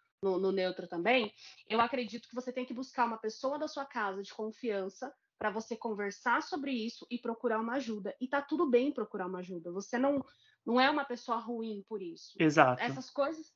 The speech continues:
Speaker 1: né, essas coisas que acontecem, né, Rica? A culpa não é nossa.
Speaker 2: Exato, a culpa não é nossa. Sofrer bullying não é culpa nossa. É, essas projeções que as pessoas fazem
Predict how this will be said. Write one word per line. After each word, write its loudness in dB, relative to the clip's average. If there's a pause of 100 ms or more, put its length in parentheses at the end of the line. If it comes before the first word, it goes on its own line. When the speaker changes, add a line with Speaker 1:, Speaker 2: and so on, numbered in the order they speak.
(100)
Speaker 1:
né, 0
essas -2
coisas -6
que -16
acontecem, -4
né, -4
Rica? -4
A -4
culpa -4
não -2
é 0
nossa. -2
Speaker 2:
Exato, 12
a 2
culpa 8
não 12
é 12
nossa. 12
Sofrer 12
bullying 12
não 12
é 10
culpa 6
nossa. 12 (460)
É, 6
essas -2
projeções 10
que 4
as 2
pessoas 2
fazem 6